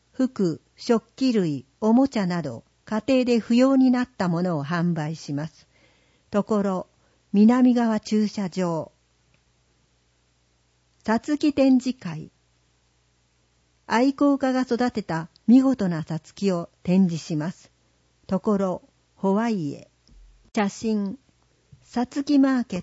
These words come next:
トとさつき展示会の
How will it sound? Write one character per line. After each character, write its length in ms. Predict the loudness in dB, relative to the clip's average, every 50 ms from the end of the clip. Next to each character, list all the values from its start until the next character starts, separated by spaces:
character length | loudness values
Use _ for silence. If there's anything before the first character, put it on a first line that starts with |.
| _ -10
ト 100 | -12 -12
と 340 | -10 -10 -10 -10 -10 -12 _ _ _ _ _
さ 180 | -6 -6 -6
つ 160 | -6 -6 -10 -8
き 140 | -8 -6
展 260 | -2 0 2 2 2 2
示 180 | 0 -4 -10
会 240 | -10 -10 -8 -6 -6
の 260 | -6 -6 -8 -10 -12